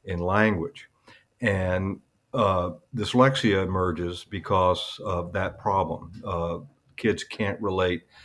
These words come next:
sound and print. Uh, it starts with a difficulty relating, understanding, uh, the phonetic structure of language. It extends to print when you're exposed to, uh, print. Uh, and then because the child doesn't understand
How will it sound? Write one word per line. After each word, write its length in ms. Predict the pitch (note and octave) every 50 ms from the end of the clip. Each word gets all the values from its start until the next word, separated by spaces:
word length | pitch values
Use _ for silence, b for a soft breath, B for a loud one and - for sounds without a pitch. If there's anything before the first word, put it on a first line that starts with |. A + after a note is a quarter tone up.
| B B B B B
sound 420 | B - - G2 F#2+ F#2+ F#2+ F2+
and 140 | F2 E2+ D#2+
print. 400 | - - F2+ D#2+ - - - - _ _ _ _ b b b b b -
Uh, 340 | F2+ E2+ F2 F2+ F2 F2+ - - -
it 100 | - F#2+
starts 360 | - - - G2 G2 G2+ - -
with 140 | G2 E2
a 60 | F#2 F2
difficulty 720 | E2+ F#2+ - G2+ F2 - G2+ F#2+ F2+ F2 - G2 F2+ F2+
relating, 720 | F2 E2 E2 F2 F2 F2 F2+ F2+ - F2 E2+ E2 E2+ D#2 -
understanding, 800 | G2+ G2 F#2 E2+ - - F#2+ F2+ F2 F2 F2 F2 E2+ F2 E2 -
uh, 200 | G2 F2 E2+ E2
the 80 | E2 E2
phonetic 420 | - F#2+ F#2 F#2 F2+ F2+ F#2 E2+
structure 460 | - - G2+ F2+ E2 - - G2 F2
of 60 | E2 E2+
language. 600 | F#2 G2+ G#2+ G#2+ G#2+ G#2+ G#2 G2+ G2 F#2+ - - - B B B B B B B B
It 100 | F#2 E2+
extends 560 | E2+ - - - - A2 A2 A2 G#2+ G#2 -
to 100 | - -
print 380 | - - - G2+ G2 F#2+ F#2 - _ -
when 160 | F#2+ F2+ F2
you're 140 | F2 F2 E2+
exposed 680 | - - - - A2 G#2 G2+ G2+ G2+ G2 - - - -
to, 440 | G2 F#2 F2 E2+ E2+ E2 E2 E2 - -
uh, 300 | F2+ F2 E2 D#2+ D#2+ D#2 - _
print. 320 | - - G2+ F2+ F2 E2+ - _ _ _ B B B B B B B B B B B
Uh, 300 | F#2 F#2 F#2 F#2 F#2 F2 - - - _ _ -
and 180 | A#2+ G2+ G2
then 220 | G2+ G#2+ G#2 G2+ G2
because 360 | F#2+ E2+ - A2+ G#2 F#2+ -
the 80 | G2+ F2
child 300 | - A2+ G2+ G2 F#2+ F2+
doesn't 320 | F#2+ F#2 E2+ G2 F2+ -
understand 1000 | F#2+ F#2+ F2+ F2 E2 - - - - A2+ A2 A2+ G#2+ G#2 F#2 E2+ E2 E2 E2+